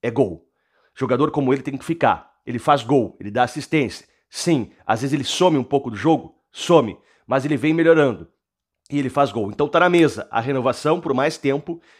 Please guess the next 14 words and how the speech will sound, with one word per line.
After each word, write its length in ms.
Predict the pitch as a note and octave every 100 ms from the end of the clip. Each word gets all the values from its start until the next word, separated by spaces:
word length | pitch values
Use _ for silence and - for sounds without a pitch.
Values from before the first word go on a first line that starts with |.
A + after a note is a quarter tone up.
| _
e 120 | D3+
pagar 320 | D3 D3+ C#3 D3
um 60 |
salário 440 | D3 D3 C3 C3+ C3+
que 80 |
pode 300 | A#2 C3 C3
chegar 260 | - B2 A#2+
aí 160 | C3 B2+
quinhentos 380 | A#2+ A#2+ -
mil, 280 | A2 A#2 C3
talvez 280 | - A2+ A#2+
um 40 |
pouco 280 | A#2 A#2 C#3
mais 480 | C3+ G2 - -